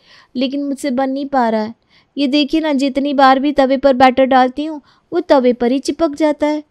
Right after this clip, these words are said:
छूटता ही नहीं है। पिछले डेढ़ घंटे से यही हो रहा है मेरे साथ, समझ में नहीं आ रहा गलती कहाँ हो रही है।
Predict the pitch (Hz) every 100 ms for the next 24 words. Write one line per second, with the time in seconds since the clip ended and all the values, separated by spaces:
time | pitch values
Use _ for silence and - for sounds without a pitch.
0 | _ - 294 240 - 254 294 320 330 -
1 | _ _ _ _ - 311 311 320 311 311
2 | 294 302 294 311 330 294 294 302 294 247
3 | 254 285 294 285 285 294 _ _ _ _
4 | _ _ _ _ - 233 214 220 262 302
5 | 311 311 294 285 294 277 277 262 254 247
6 | 254